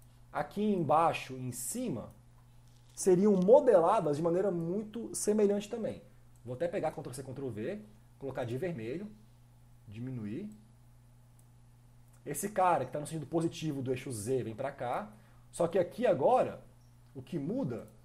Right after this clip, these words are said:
é que não é mais D P D Y, é D P D Z, porque eu tô agora variando em Z.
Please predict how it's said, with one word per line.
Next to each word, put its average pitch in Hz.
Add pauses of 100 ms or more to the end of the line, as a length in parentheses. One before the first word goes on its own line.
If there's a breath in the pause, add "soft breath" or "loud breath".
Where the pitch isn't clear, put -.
(220)
é 143
que 202
não 196
é 240
mais 190
D 165
P 175
D 156
Y, 139
é -
D 143
P 180
D 247
Z, 165 (440)
porque -
eu 131
tô 175
agora 175
variando 190
em 254
Z. 147